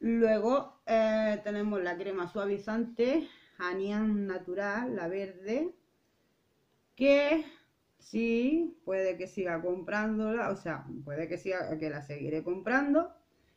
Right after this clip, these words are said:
pero le gusta más y me gusta a mí más también la que lleva, mm,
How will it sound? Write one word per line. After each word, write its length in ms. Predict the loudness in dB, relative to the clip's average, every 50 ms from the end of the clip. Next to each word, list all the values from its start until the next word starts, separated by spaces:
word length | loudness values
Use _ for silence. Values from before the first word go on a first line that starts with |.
| _ _ _ _ _ _ _ _
pero 480 | -4 -2 0 2 2 0 0 -4 -4 -2
le 400 | 0 2 2 2 2 2 0 0
gusta 880 | 0 0 -2 -4 -6 -10 _ _ _ -6 -4 -2 -2 -2 -2 -2 -2 -2
más 420 | -2 -2 -2 -2 -2 -4 -6 -4
y 140 | -2 0 0
me 140 | 2 2 0
gusta 360 | 0 -2 -4 -6 -8 -6 -4
a 20 | -2
mí 220 | 0 0 0 0
más 300 | -2 -2 -4 -6 -8 -8
también 480 | -8 -6 -6 -4 -4 -4 -4 -4 -6 -8
la 160 | -8 -8 -8
que 140 | -8 -8 -6
lleva, 640 | -6 -4 -4 -4 -4 -4 -4 -4 -4 -4 -4 -4 -2
mm, 400 | -2 -2 -2 -2 -2 -4 -4